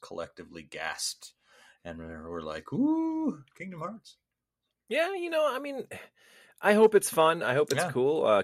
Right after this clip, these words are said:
Speaker 2: Kingdom Hearts three was fine. Um, I, I never played it, but a lot of people really enjoyed it. I don't know.
Speaker 1: Yeah,
Speaker 2: We'd have to
Speaker 1: I
Speaker 2: see.
Speaker 1: It's late, so I might sound a little more snarky than I intend to, but, you know, I've, this, these, this is a series I've always meant to try.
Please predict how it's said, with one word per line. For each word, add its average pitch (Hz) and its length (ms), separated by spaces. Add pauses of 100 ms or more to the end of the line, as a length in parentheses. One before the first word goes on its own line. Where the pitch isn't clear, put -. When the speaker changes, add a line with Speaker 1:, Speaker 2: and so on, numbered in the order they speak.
(160)
Speaker 2:
Kingdom 175 240
Hearts 175 240
three - 160
was 208 180
fine. 226 500 (140)
Um, 117 480 (400)
I, 107 60
I 110 100
never 110 180
played 151 280
it, 196 120
but 113 80
a 104 60
lot 104 140
of 98 60
people 110 200
really 101 220
enjoyed 95 320
it. 147 180 (640)
I - 40
don't - 80
know. 208 100
Speaker 1:
Yeah, 175 300 (140)
Speaker 2:
We'd 127 100
have 123 80
to 135 60
Speaker 1:
I 147 40
Speaker 2:
see. 95 240 (540)
Speaker 1:
It's 143 180
late, 147 320
so 139 140
I 123 60
might 127 220
sound 120 360
a - 20
little 107 220
more 107 220
snarky 101 580
than 95 140
I 90 100
intend 95 480
to, 95 180
but, 98 300
you 135 80
know, 101 160
I've, 127 200
this, 147 180
these, 165 260
this 175 180
is 165 80
a 143 80
series 135 380
I've 92 160
always 90 300
meant 80 300
to 101 280
try. 98 560